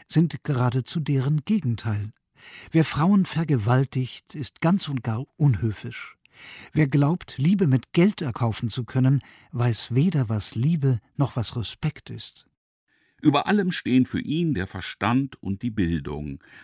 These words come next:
Speaker 2: Eine gute Geschichte fördere gutes Benehmen, ist sich Thomasin sicher, und das ist seine eigene Motivation zu schreiben. Aber Buch ist nicht gleich Buch, und er weiß, dass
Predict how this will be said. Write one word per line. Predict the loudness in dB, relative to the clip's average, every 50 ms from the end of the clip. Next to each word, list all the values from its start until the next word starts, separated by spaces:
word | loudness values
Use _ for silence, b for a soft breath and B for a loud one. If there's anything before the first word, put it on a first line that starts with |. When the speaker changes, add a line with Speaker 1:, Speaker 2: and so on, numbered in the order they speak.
| B B
Speaker 2:
Eine | 0 2 2 2 2
gute | 0 -4 -8 -6 -2 -2 -2 -2
Geschichte | -2 -2 -4 -4 -4 -6 -8 -8 -2 2 2 4 2 B B B B B B
fördere | _ -12 -4 -2 -2 -2 0 -2 -2 -2 -2 -2 -2 -2 -6 -12 -16 -10
gutes | -6 -4 -4 -4 -2 -4 -4 -4 -6 -4
Benehmen, | -4 -2 0 2 4 4 6 6 6 6 8 6 6 b b b b _ -12
ist | -10 -8 -8 -8 -8 -8 -6
sich | -6 -6 -6 -6 -10 -14 -14
Thomasin | -12 -10 -8 -6 -6 -6 -6 -6 -4 -2 -2 0 -2
sicher, | -2 -2 -2 -2 -2 0 0 -2 -2 -2 -2 -4 -4
und | -2 0 0 0 -2 B B B B
das | -4 -4 -2 -2 -4
ist | -4 -6 -4
seine | -2 -2 0 0 0 -2 -2
eigene | -2 -2 -2 0 0 0 0
Motivation | 0 -2 -4 -4 -6 -8 -8 -8 -8 -8 -8 -6 -6 -6 -8
zu | -8 -8 -8
schreiben. | -8 -8 -10 -10 -8 -8 -8 -8 -6 -6 -8 -8 -8 -12 b b b b b b -6
Aber | -4 -4 -4
Buch | -4 -2 -2 -2 -2 -2 -4 -8 -12 B B B B B B
ist | B -6 -6 -4 -4 -2
nicht | -4 -4 -4 -6
gleich | -8 -6 -6 -6 -6 -10 -14 _
Buch, | -10 -6 -2 0 0 0 0 -2 -6 -10 -8
und | -6 -6 -6 -6 -8
er | -10 -10 -8
weiß, | -6 -4 -4 -2 -2 -2 -4 -4 -4
dass | -2 -2 -2 0 0 -2 -4